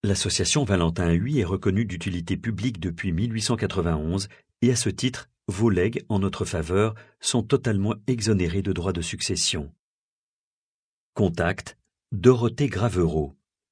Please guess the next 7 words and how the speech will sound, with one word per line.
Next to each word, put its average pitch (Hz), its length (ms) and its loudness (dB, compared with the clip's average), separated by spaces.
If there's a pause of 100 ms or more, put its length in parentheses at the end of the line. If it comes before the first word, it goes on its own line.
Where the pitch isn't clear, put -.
(180)
par - 160 -2
téléphone 95 720 -2 (100)
au 87 220 0
zéro 85 420 2
un, 104 220 2 (380)
quarante-quatre 110 560 -2
quarante-neuf, 90 760 -4